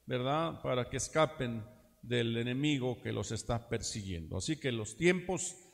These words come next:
de, eh, son difíciles. Si viene la gran tribulación y usted se queda en la gran tribulación, eh, va a estar difícil. Amén. Por eso necesitamos irnos con el Señor. Amén. Por eso es importante analizar este tema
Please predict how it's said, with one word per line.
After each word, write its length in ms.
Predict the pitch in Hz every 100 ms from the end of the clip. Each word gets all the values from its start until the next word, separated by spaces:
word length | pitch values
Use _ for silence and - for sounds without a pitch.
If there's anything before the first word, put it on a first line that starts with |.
| - _ _
de, 380 | 131 127 123 117
eh, 540 | 123 120 113 113 113
son 180 | - 151
difíciles. 600 | 147 - 117 113 117 117
Si 100 | 131
viene 240 | 139 202 196
la 100 | 160
gran 220 | 170 143
tribulación 640 | 156 143 131 - 135 117 - - - _
y 100 | 151
usted 220 | 151 196
se 180 | 190 180
queda 80 | 175
en 60 |
la 80 | 165
gran 180 | 160 165
tribulación, 760 | 156 147 151 139 180 196 196 - - - _ _ -
eh, 460 | 135 127 117 95 113 117
va 80 | 131
a 20 |
estar 280 | - 123 110
difícil. 440 | 92 85 - - - - - - - _ _ _ -
Amén. 460 | 117 117 156 165 - - -
Por 140 | 135
eso 180 | 165 180
necesitamos 600 | 160 131 - 165 175 -
irnos 440 | 202 214 160 95 -
con 120 | 107
el 80 | 107
Señor. 320 | 113 92 85 - - _
Amén. 360 | - 175 196 - - - - - _
Por 120 | 151
eso 140 | 180 196
es 60 |
importante 460 | 175 165 170 170 180
analizar 580 | 156 139 131 156 160 -
este 260 | 135 - 147
tema 400 | 165 147 139